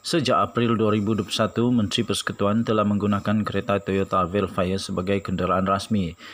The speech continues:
dengan kos bulanan lima ribu tujuh ratus lima puluh sembilan ringgit dan tiga puluh lima sen deda Menteri Kewangan Tengku Zafrul Aziz.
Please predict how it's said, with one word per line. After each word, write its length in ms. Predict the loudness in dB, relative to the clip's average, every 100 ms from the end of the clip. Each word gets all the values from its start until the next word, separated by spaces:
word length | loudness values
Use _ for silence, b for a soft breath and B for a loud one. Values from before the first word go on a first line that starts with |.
| B
dengan 320 | -2 0 2 2
kos 240 | 0 -2
bulanan 560 | -2 0 2 2 0 0
lima 320 | 0 0 0
ribu 240 | 0 -2
tujuh 320 | -4 -4 0
ratus 320 | 0 0 -6 -2
lima 240 | -2 -2
puluh 160 | -4 -4
sembilan 320 | 0 0 0
ringgit 400 | 0 0 0 -2
dan 160 | -2
tiga 240 | -2 -4 -2
puluh 240 | -2 0
lima 80 | 0
sen 320 | 0 0 0
deda 240 | 0 0 0
Menteri 320 | 0 0 -2
Kewangan 480 | 0 0 2 0 -4
Tengku 240 | -4 -2
Zafrul 400 | -2 -2 -2 0
Aziz. 480 | 0 0 0 -2